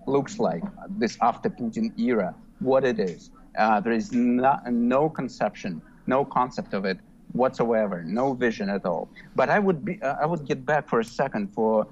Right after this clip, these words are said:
uh, um, drop my two cents about, uh, what's gonna happen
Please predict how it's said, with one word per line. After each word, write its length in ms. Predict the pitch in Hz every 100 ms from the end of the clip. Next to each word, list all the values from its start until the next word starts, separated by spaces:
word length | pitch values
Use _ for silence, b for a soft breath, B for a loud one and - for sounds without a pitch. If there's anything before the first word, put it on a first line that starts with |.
| B -
uh, 300 | 107 107 107 -
um, 760 | 117 110 104 107 107 107 107 104
drop 240 | 123 117
my 180 | 113 107 101 -
two 160 | 131
cents 400 | - 113 107 101
about, 600 | 107 104 101 101 101 -
uh, 260 | 107 98 101
what's 220 | 107 101
gonna 240 | - 101
happen 480 | 98 104 101 101 95